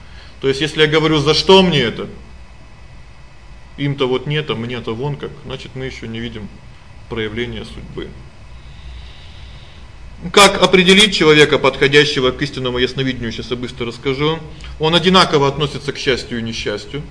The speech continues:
Это значит, что в счастье он старается не радоваться, а в несчастье он старается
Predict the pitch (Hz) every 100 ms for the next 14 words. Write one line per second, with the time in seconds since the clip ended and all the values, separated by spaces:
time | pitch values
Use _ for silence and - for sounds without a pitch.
0 | - - - - - - - - - -
1 | - - - 143 160 151 160 160 151 -
2 | 170 135 117 - - - 180 165 160 147
3 | - 147 143 139 143 143 156 185 180 175
4 | 147 120 123 135 120 - 113 110 117 113
5 | 110 110 104